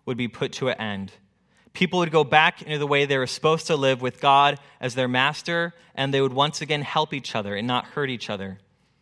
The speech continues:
When Jesus came into this world on Christmas Day, the hope he brought was the kingdom of God, was a new way of living, that people had a chance to put their trust in Jesus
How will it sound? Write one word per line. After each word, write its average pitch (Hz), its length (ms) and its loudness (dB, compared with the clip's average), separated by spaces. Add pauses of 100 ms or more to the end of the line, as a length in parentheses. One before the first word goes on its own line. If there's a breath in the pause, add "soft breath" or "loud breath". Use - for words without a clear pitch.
(1300)
When 143 140 0
Jesus 196 280 0
came 190 180 4
into 180 120 2
this 165 180 -4
world 160 220 4
on 156 80 -4
Christmas 151 420 -4
Day, 135 200 2
the 131 80 0
hope 180 260 -2
he 185 100 -4
brought 127 520 2 (200 soft breath)
was 120 160 -4
the 123 60 -6
kingdom 135 640 -2 (180 soft breath)
of 117 180 -4
God, 123 340 4
was 123 260 -2
a 135 80 2
new 165 280 2
way 151 460 2 (140 loud breath)
of 123 180 -2
living, 123 480 0 (460 soft breath)
that - 160 -4
people 190 320 0
had 170 160 2
a 151 60 -2
chance 143 520 -4 (220 soft breath)
to 139 100 -8
put - 200 -2
their 151 120 0
trust 143 380 0
in 139 180 -8
Jesus 143 680 -2